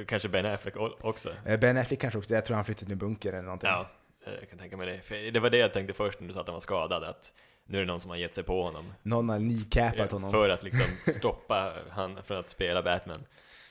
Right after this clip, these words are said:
Speaker 1: Ja.
Speaker 2: Mm. Nej, men, eh, som sagt, vi får väl, eh, vi följer väl Batman versus Superman med, eh, andakt.
Speaker 1: Ja, men absolut. Det är, det är en,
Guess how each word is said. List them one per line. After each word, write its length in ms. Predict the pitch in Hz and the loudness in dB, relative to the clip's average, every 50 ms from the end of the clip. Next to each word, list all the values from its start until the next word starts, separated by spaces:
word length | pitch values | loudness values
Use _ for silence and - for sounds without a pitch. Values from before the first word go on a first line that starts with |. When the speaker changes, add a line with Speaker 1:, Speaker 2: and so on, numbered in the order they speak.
| - _ _ _ _ _ _ - | -20 _ _ _ _ _ _ -4
Speaker 1:
Ja. 60 | - | -2
Speaker 2:
Mm. 180 | 131 131 151 180 - - - - - _ _ | -2 0 -2 -4 -8 -12 -20 -20 -20 _ _
Nej, 160 | - 101 104 | 0 0 2
men, 200 | 113 120 120 120 | 4 4 4 4
eh, 160 | 120 120 117 | 4 4 4
som 220 | 113 - 143 151 - | 2 2 -2 0 0
sagt, 280 | 160 156 156 - - - | 0 0 0 -4 -10 -10
vi 80 | 131 | -6
får 140 | 117 147 156 | -4 -2 0
väl, 160 | 160 151 127 | 2 2 2
eh, 80 | 120 117 123 - - - - | 2 0 -2 -4 -8 -10 -6
vi 140 | 131 135 135 | -6 -6 0
följer 280 | - 127 127 143 175 | 2 2 2 2 2
väl 280 | 190 160 113 110 113 110 - - _ _ _ | 0 -2 -2 -2 -6 -6 -10 -14 _ _ _
Batman 360 | 131 120 107 - 127 117 117 117 | 4 4 4 2 0 0 2 2
versus 200 | 117 113 - 107 | 2 2 0 -2
Superman 580 | - 123 117 104 107 110 110 107 104 104 104 104 | -2 -2 -2 0 -2 -2 0 0 0 -2 -2 0
med, 240 | 104 101 98 101 104 101 101 | 0 0 0 2 2 2 2
eh, 60 | 98 104 - - - _ _ _ _ _ _ _ _ _ _ _ | 0 -2 -6 -12 -20 _ _ _ _ _ _ _ _ _ _ _
andakt. 560 | - 110 110 101 95 95 92 - - - - - | -4 -2 -2 2 4 2 2 2 -4 -12 0 2
Speaker 1:
Ja, 100 | 117 110 | 4 4
men 100 | 113 117 | 6 4
absolut. 300 | 113 - - 123 113 98 120 | 2 2 0 -2 -2 4 4
Det 120 | 104 113 | 6 6
är, 20 | 113 | 6
det 100 | 113 113 | 6 4
är 40 | |
en, 60 | 110 | 4